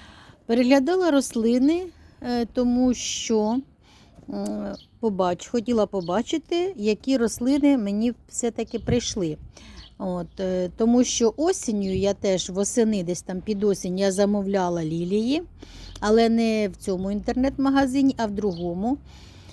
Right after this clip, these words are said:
От, мені прийшли цибулинки цих рослин. Ну, і вони якби були, н-, я б так би сказала, що, е, поганої якості ці були квіти.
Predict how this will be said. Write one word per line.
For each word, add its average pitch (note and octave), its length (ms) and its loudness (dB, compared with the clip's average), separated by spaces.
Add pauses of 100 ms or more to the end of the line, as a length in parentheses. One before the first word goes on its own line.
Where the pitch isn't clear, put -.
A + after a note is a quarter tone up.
(140)
От, C4+ 240 4 (120)
мені B3 300 4
прийшли A3 760 0 (140)
цибулинки G#3+ 760 0
цих F3+ 380 -6
рослин. D4 560 0 (2000)
Ну, D4+ 320 6
і G#3+ 80 0
вони A#3 360 2
якби A3+ 320 2
були, G#3 540 0
н-, G3+ 220 -10 (260)
я G#3 220 -2
б - 100 -4
так G3 160 -4
би F#3+ 160 -2
сказала, B3+ 580 2
що, F#3+ 800 -2 (300)
е, F3 240 -12
поганої G#3+ 580 2
якості E3 520 -8
ці - 180 -8
були F3+ 500 -4
квіти. E3 420 -6